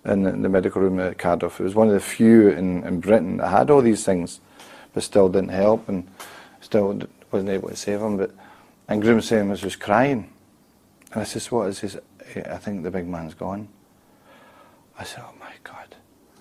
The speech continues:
So Ernie Walker came out with Dave Will, and they were t-, went in a wee group with the, with the doc, and, and I went across. I says, um, and Ernie was, was very, he was upset,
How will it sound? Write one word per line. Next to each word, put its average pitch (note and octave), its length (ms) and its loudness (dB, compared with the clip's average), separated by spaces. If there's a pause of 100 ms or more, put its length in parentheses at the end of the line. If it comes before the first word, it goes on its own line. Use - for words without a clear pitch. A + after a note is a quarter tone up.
(540)
So G2 260 4
Ernie A2 200 6
Walker G#2+ 360 4
came G2+ 220 -2
out F#2+ 160 2
with F#2 160 -6
Dave G2 240 0
Will, G2 340 2 (1400)
and F#2 160 -8
they F#2 60 -6
were F2+ 100 -4
t-, - 160 -12
went G2+ 160 -4
in F#2 160 0
a F2+ 140 -4
wee F2+ 180 -4
group - 380 2 (100)
with F#2 200 -4
the, - 180 -8
with F2+ 140 -4
the F2+ 60 -2
doc, F2+ 380 0
and, F2 160 -8 (960)
and G2 120 0
I G2 80 6
went F#2 100 2
across. F#2 420 -4
I F#2 60 -10
says, - 320 -8 (720)
um, F#2+ 600 -12 (1300)
and G#2+ 140 0
Ernie A2 240 6
was, - 320 -4 (400)
was F#2+ 220 -4
very, F#2+ 180 2
he F2+ 640 -2
was F#2 120 -8
upset, F#2 520 -4